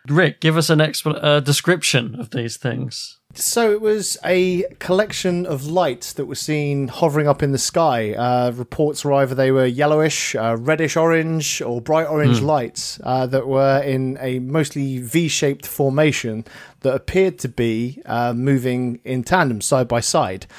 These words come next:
Speaker 2: Some people were reporting that they saw it as a solid V-shaped craft as they saw it go overhead. Other people were saying it was a disparate collection of lights. Um, there's various v-, well, there's loads of videos available that you can see of it. There's a few that are a bit more famous than others that are available online,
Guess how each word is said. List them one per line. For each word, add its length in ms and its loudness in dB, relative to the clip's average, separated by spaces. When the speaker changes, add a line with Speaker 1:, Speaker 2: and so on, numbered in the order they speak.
Speaker 2:
Some 240 0
people 320 2
were 180 4
reporting 540 0
that 120 -2
they 100 -2
saw 560 2
it 240 -2
as 320 0
a 300 -4
solid 560 2
V-shaped 640 -2
craft 520 2
as 120 0
they 100 -2
saw 220 -2
it 100 -4
go 140 2
overhead. 460 0
Other 200 -2
people 320 -2
were 80 6
saying 400 2
it 100 -2
was 200 0
a 60 -2
disparate 540 -4
collection 420 -4
of 120 -8
lights. 500 -2
Um, 460 2
there's 160 2
various 520 2
v-, 320 -12
well, 180 -2
there's 280 -6
loads 340 0
of 80 0
videos 400 2
available 420 2
that 120 -4
you 80 -16
can 140 -6
see 280 0
of 140 2
it. 160 2
There's 160 -2
a 60 -6
few 300 2
that 200 0
are 300 0
a 40 -4
bit 160 -4
more 280 -2
famous 440 -2
than 80 -4
others 280 0
that 80 -2
are 100 -4
available 400 0
online, 460 2